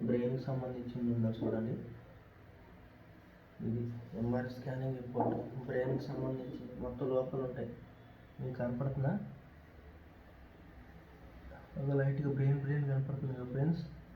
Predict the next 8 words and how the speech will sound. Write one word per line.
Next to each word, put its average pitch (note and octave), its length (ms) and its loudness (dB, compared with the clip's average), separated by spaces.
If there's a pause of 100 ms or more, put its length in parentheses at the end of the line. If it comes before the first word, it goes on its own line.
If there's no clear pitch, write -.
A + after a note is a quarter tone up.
(420)
ఇదే C3 200 0
ఎంఆర్ఐ A#2+ 420 2
స్కానింగ్. A#2 600 4 (840)
ఈ A#2+ 100 0
ఎంఆర్ఐ A#2+ 340 0
స్కానింగ్ A#2+ 500 0
రిపోర్ట్లే A#2 460 2
ఫ్రెండ్స్. A2+ 380 0